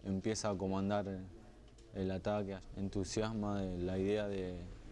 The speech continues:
de seguir por este camino de, y de ir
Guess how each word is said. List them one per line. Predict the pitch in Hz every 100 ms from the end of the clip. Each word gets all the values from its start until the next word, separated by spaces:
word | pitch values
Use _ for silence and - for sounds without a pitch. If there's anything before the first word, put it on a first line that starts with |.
| - - - - - - - - - - - - - - - -
de | 101 98
seguir | - 104 107 113 104 104 98 92 87 - - -
por | - 101
este | 104 - 95
camino | 95 101 117 123 110
de, | 98 92 87 87 87 - - - - - - - - - - - - - - - - - - -
y |
de | 98 95
ir | 98 107